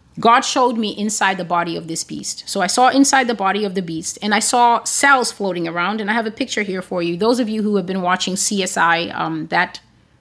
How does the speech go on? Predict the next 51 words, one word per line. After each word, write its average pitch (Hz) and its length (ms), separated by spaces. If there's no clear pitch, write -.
criminal 269 340
investigation 196 760
show, 175 420
you 190 100
know, 208 120
sometimes 208 420
when 185 120
they're 175 100
trying 196 280
to 202 100
show, 180 260
well, 175 240
this 196 260
is 220 80
how 196 120
the 190 100
crime 190 320
was 180 160
committed, 175 540
and 208 140
then 240 100
they 247 80
will 220 140
zoom 226 400
into 233 260
the 196 80
body 202 380
of 180 80
the 185 80
person, 180 360
and 170 120
we 170 80
see - 140
the 190 100
person's 196 400
blood 196 280
cells 160 280
and 185 120
things 254 220
like 175 140
that. 165 140
Well, 226 120
the 269 80
Lord 262 240
zoomed 302 560
into 254 480
this 202 240
dragon, 226 680
lion, 180 580
leopard, 185 640
spotted 180 540